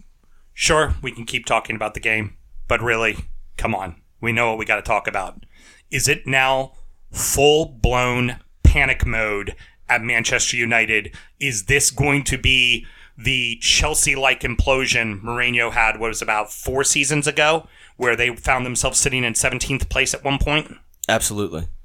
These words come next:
Speaker 2: This is full-blown panic mode. They're going to need to do something and do it quickly, or else they will be the ones that fall out of the top four, and it's going to spell trouble for that club that already doesn't want to spend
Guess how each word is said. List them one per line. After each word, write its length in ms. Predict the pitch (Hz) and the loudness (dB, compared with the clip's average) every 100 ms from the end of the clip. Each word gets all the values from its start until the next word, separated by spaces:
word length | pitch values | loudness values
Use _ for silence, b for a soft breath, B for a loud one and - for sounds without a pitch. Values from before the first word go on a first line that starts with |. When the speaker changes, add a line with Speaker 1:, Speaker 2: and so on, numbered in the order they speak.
| - - - - - _ - | -20 -20 -20 -20 -20 _ 0
Speaker 2:
This 160 | 123 127 | 2 4
is 220 | 120 - | 2 2
full-blown 460 | - 120 107 107 | 4 4 6 4
panic 240 | 95 92 78 | 4 2 0
mode. 280 | 80 80 - - _ _ _ | -6 -8 -12 -20 _ _ _
They're 180 | 120 120 | 4 4
going 400 | - 120 120 120 | 4 4 6 4
to 120 | 120 | 4
need 200 | 117 117 - | 4 4 2
to 80 | |
do 160 | 90 113 | 0 4
something 380 | - 123 110 113 | 4 4 4 4
and 100 | 101 | 4
do 140 | 107 98 | 2 -2
it 80 | - | 0
quickly, 500 | 107 - 127 127 - b b b b - | -2 0 0 0 -4 b b b b 4
or 140 | 110 | 6
else 220 | 107 - | 6 4
they 260 | 98 110 120 | 2 2 2
will 140 | 113 | 0
be 120 | 104 107 | 0 0
the 80 | 101 | 2
ones 240 | 101 95 | 2 2
that 120 | 90 | -2
fall 220 | - 98 98 | 0 2 4
out 140 | 92 | 2
of 60 | 87 | 0
the 60 | |
top 280 | 82 90 - | 0 0 0
four, 380 | - 87 87 82 b b b b | -2 -2 -2 -4 b b b b
and 180 | 104 95 | 2 2
it's 160 | 87 | 2
going 460 | - 110 110 110 107 | -4 2 4 6 4
to 120 | 104 | 2
spell 340 | 95 - 104 98 | 0 2 2 2
trouble 360 | - 98 92 | 0 0 0
for 140 | 90 92 | -2 0
that 200 | 90 - | -2 -2
club 400 | 101 92 87 78 _ _ _ _ - | 2 4 2 -2 _ _ _ _ 2
that 140 | 107 | 2
already 520 | - 110 98 104 113 | 6 4 6 4 4
doesn't 440 | 95 113 107 107 92 | 2 4 4 4 0
want 260 | 104 - | 0 0
to 100 | - | 2
spend 600 | - - 110 104 98 87 | 2 2 2 2 2 0